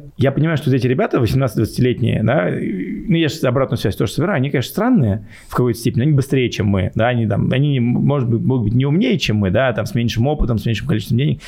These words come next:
но они быстрее, потому что я вот эту концепцию вижу, что когда вот мне щас там тридцать, тридцать, там, два, у меня там дети, там, понимаешь, жена, какие-то хобби, жить хочется, ты уже и каких-то денег заработал,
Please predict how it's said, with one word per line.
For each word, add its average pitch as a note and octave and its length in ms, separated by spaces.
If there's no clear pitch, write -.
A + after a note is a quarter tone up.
но A#2+ 80
они D3 100
быстрее, A#2 720
потому C#3 380
что C#3+ 120
я B2 120
вот A#2+ 120
эту - 180
концепцию B2 460
вижу, B2+ 160
что A2 140
когда B2+ 140
вот G#2+ 140
мне A2 120
щас G#2 140
там F2 120
тридцать, G#2+ 240
тридцать, A#2+ 320
там, F2+ 160
два, E3+ 340
у - 40
меня A#2 100
там E2+ 220
дети, B2+ 580
там, F#2+ 140
понимаешь, G2 260
жена, A#2+ 380
какие-то - 300
хобби, C3+ 400
жить B2 280
хочется, - 460
ты - 80
уже A2+ 200
и G#2+ 40
каких-то A2+ 260
денег C3 300
заработал, A#2 580